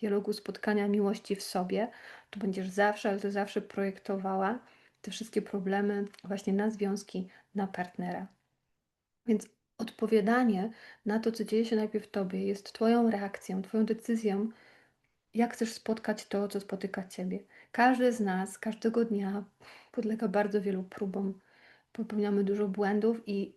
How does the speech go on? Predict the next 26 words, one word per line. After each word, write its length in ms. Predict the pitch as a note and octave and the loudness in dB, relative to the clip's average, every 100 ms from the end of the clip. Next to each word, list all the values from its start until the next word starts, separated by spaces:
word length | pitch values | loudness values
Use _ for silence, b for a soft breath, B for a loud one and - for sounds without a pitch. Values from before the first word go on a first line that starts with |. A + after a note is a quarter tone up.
| - | -6
wierzę, 340 | G3+ G#3+ G3+ | -2 -2 -4
że 60 | G3+ | -6
każdy 320 | - G3+ G3+ | -4 -4 -4
z 60 | G3 | -2
nas 140 | F#3+ | -4
stara 280 | - F#3 F#3 | -4 -6 -6
się 180 | - G3+ | -6 -4
najlepiej. 580 | G3+ G3+ G3 F3 A3 - b b b b b _ | -2 -4 -4 -6 -8 -10 b b b b b _
Natomiast 560 | A3+ A3+ A3+ A3 A3 - b b _ | -2 2 4 4 2 -10 b b _
jeżeli 360 | A3 A3+ A3+ A3 | -2 4 6 6
nie 180 | A3 A3 | 6 4
będziemy 460 | A3 G#3+ C4+ C4 | 2 2 4 4
się, 400 | B3+ G3+ F#3+ G3+ B B _ - | 2 -2 -2 -2 B B _ -6
e, 220 | G#3+ G3+ | -4 -2
kontaktować 720 | G3+ G#3+ G3 - B3 A3+ G3+ | -2 0 -2 -4 -2 -2 -4
z 80 | - | -2
tym, 200 | A3 A3 | 0 2
co 140 | A3 | 0
jest 160 | G#3 G3 | -2 -2
w 60 | G3+ | -2
nas, 260 | F#3+ G#3+ | -2 -4
to 80 | A#3+ | -2
ten 160 | A3+ A3 | 0 2
cień 220 | A#3+ A3+ | 4 6
będzie 260 | A3 G#3+ G#3 | 4 2 0
narastał. 580 | G#3 G3+ G3 - G3+ | 0 -2 -6 -6 -6